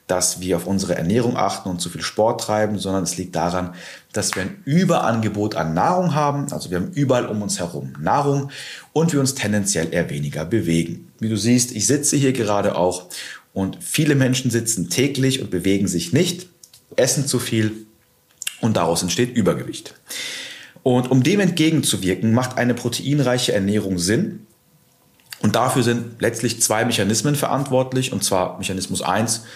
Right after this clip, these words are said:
ist der thermische Effekt der Nahrung. Also Proteine haben einen hohen thermischen Effekt.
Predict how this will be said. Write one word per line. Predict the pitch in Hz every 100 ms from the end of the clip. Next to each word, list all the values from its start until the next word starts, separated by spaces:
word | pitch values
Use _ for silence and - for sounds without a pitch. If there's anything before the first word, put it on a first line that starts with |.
| - - - _
ist | -
der | 110 -
thermische | 110 110 107 -
Effekt | - 98 - 78
der |
Nahrung. | 71 76 90 147 175 -
Also | 82 82 90
Proteine | - 104 - 120 139 127
haben | 104 98 90
einen | 87 85 - - - - 127
hohen | 131 131 127 -
thermischen | - 95 95 87 78 -
Effekt. | - 139 - -